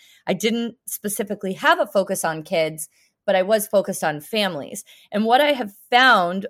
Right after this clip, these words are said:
over the years in talking to literally thousands of, of families and parents and adults is that if their kids are not on board with what they are eating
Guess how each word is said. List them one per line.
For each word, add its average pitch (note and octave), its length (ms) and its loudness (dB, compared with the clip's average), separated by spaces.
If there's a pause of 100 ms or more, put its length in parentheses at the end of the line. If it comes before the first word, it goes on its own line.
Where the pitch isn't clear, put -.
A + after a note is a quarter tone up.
over F#3+ 180 0
the G3+ 100 -4
years F3+ 460 0
in D#3+ 160 -4
talking F3+ 540 -2
to D3+ 340 -10
literally F#3+ 460 -2
thousands F3 640 0
of, C#3 320 -2
of D3 180 -6
families G#3 520 -2
and D3+ 140 -8
parents F#3 460 -2
and C#3 100 -8
adults G3 560 2 (580)
is F3+ 240 -4
that F3 440 2 (220)
if - 200 -12
their G#3+ 320 -2
kids G4+ 360 -6
are A3 100 -2
not F3+ 240 2
on F3 220 -2
board G#3+ 440 -2
with G3 200 2
what E3+ 340 2 (100)
they D#3+ 220 -2
are D#3 300 2
eating F#3 580 -2